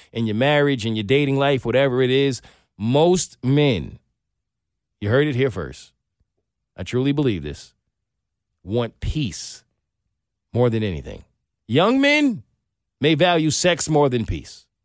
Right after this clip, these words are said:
Mature, older men typically value peace more than sex. This is real. And when I say peace, I think a lot of women think you have to bring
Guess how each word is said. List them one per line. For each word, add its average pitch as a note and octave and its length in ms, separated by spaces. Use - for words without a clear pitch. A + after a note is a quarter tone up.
Mature, G3 680
older F#3 340
men G3+ 460
typically D#3 420
value C#3 380
peace A#2 640
more G#2+ 240
than G2 140
sex. - 480
This - 160
is A#2 60
real. A2 340
And A#2 60
when D3+ 100
I G#3 100
say A3+ 220
peace, E3+ 640
I - 40
think D#3 100
a D#3 60
lot F#3+ 180
of F#3 80
women F3+ 240
think F3+ 420
you E3 80
have E3+ 140
to D3 100
bring D#3 720